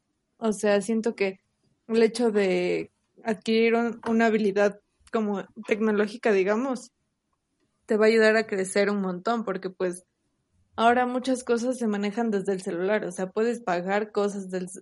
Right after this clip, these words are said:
desde el celular, pedir comida desde el celular, pedirte un Uber, bueno, un taxi desde el celular, pagar tus, tus cuentas, agua, luz, lo que sea desde el celular. Entonces siento que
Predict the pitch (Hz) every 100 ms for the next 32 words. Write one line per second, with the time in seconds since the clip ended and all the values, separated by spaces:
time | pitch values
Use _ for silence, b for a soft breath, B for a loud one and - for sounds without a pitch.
0 | - 202 202 180 190 190 185 185 190 185
1 | 202 202 208 196 196 190 180 185 185 180
2 | 175 175 180 185 185 185 202 190 202 208
3 | 233 - 202 202 196 190 196 202 214 196
4 | 185 170 170 165 - _ 185 185 180 180
5 | 180 185 185 196 190 196 190 - _ _
6 | _ _ _ _ _ _ _ _ 262 247
7 | 233 220 - 226 220 220 226 214 214 214
8 | 214 202 208 214 214 214 202 190 - 208
9 | 208 208 196 190 196 202 202 214 220 214
10 | 208 220 233 240 208 196